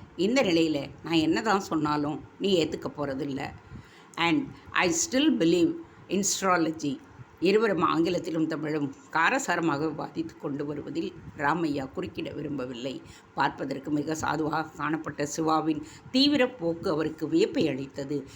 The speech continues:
அரசியல் பிரச்சனை அவனுக்கு இருக்கக்கூடும் என்பதை முதலில் அவர் எதிர்பார்க்கவே இல்லை. டாக்டர் கனகசபையிடம் அவன் பேசிக் கொண்டிருந்த பொழுதுதான் சிவாவை பற்றி நன்கு அறியத் தொடங்கினார். சிவாவினால்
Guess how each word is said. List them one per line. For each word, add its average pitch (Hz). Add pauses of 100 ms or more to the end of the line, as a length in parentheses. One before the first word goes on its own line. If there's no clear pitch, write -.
(140)
அரசியல் 320
பிரச்சனை 233
அவனுக்கு 165
இருக்கக்கூடும் 196
என்பதை 156
முதலில் 180
அவர் 160
எதிர்பார்க்கவே 175
இல்லை. 147 (380)
டாக்டர் 156 (180)
கனகசபையிடம் 156 (220)
அவன் 190
பேசிக் 196
கொண்டிருந்த 156
பொழுதுதான் 151 (300)
சிவாவை 262
பற்றி 147 (320)
நன்கு 196 (100)
அறியத் 165
தொடங்கினார். 143 (440)
சிவாவினால் 254